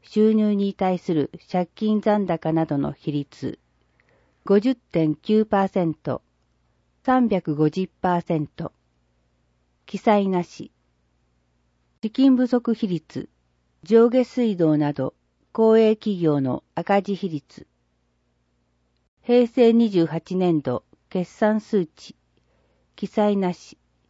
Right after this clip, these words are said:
赤字なし。経営健全化基準。財政が破綻寸前であることを示す国の基準値。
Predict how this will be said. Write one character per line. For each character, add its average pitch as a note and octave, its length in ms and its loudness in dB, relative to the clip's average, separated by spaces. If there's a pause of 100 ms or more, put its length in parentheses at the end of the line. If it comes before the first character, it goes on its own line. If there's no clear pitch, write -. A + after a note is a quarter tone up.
(500)
赤 F3+ 280 0
字 F3 120 -6
な E3 160 0
し。 - 260 -20 (1000)
経 A#3+ 480 6
営 A#3 60 2
健 A#3+ 340 2
全 A3+ 260 2
化 G#3 180 0
基 G#3 180 -4
準。 C3+ 320 -6 (560)
財 G#3+ 240 2
政 G3+ 280 -2
が F3 200 -2
破 - 160 -10
綻 G#3+ 280 -2
寸 G#3+ 340 -2
前 G3+ 200 -2
で F#3+ 80 -2
あ F#3+ 100 0
る E3+ 80 -4
こ D#3+ 140 -6
と D#3 160 -2
を D3 80 -2
示 D#3+ 360 -4
す - 280 -10
国 F#3 260 -2
の G3 160 -4
基 E3 200 -6
準 E3+ 240 -4
値。 - 280 -20